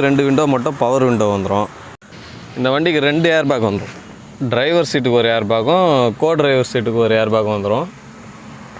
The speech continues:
டச் ஸ்கிரீன் செட்டு, ரிவர்ஸ் கேமரா, ஏர் பேக்கு, ஏ பி எஸ், ஏ சி உங்களுக்கு செம்ம கூலிங் இருக்கும். ஏ-, ஏ சியில் நீங்க எந்த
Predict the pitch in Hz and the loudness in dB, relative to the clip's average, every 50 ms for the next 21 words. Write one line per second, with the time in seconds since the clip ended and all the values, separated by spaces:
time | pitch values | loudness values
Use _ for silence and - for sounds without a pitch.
0 | - - - - - - - 131 123 - - 156 139 - 151 147 139 135 120 - | -20 -20 -20 -20 -10 -6 -4 -4 -2 -2 -2 -2 -2 0 0 0 0 0 0 0
1 | 135 127 120 131 - - 135 131 131 131 127 120 - 110 120 123 127 147 147 135 | 0 0 0 -2 -2 0 0 2 2 2 2 0 0 0 0 2 2 2 0 0
2 | - - 139 127 127 127 123 120 117 120 120 127 - - - - - - - - | -2 -2 0 0 2 2 2 2 2 2 0 0 -2 -8 -14 -20 -20 -20 -20 -20
3 | - - - - - - - - - - - - - - - - - - - 127 | -20 -20 -20 -20 -20 -20 -20 -20 -20 -20 -20 -20 -20 -20 -20 -20 -10 -6 -2 -2
4 | 131 143 151 143 135 135 131 131 123 113 117 127 135 131 123 123 127 139 147 135 | 0 0 0 0 2 2 2 2 0 0 0 2 2 2 4 4 2 2 2 2
5 | 135 131 123 120 - - 131 127 127 120 - - - - - - 131 143 160 180 | 2 2 2 0 0 0 0 2 2 0 0 -4 -10 -18 -8 -4 0 2 2 2
6 | 185 - - 170 165 156 151 156 160 156 147 - 147 135 143 156 156 131 127 151 | 2 2 2 2 2 2 2 2 2 2 0 0 0 0 2 0 0 0 2 2
7 | 147 147 139 127 113 101 113 110 - - - - - - - - - - - - | 2 4 2 2 0 0 -2 -6 -8 -10 -18 -20 -20 -20 -20 -20 -20 -20 -20 -20
8 | - - - - - - - - - - - 131 131 139 143 143 139 131 135 151 | -20 -20 -20 -20 -20 -20 -20 -20 -16 -4 0 0 2 4 4 4 4 4 4 2
9 | 160 147 - 151 147 147 143 135 123 120 120 127 127 | 2 2 2 2 2 2 2 2 2 2 0 2 2